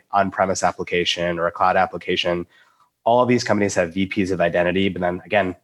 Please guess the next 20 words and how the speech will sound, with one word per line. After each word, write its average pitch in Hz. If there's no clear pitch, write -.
what -
happens 95
every 104
single 120
time 131
is 92
that 95
someone 107
emerges 90
as, 87
like, 87
the 90
leader 92
and 98
it 85
becomes 87
A 87
P -
I 80
ified. -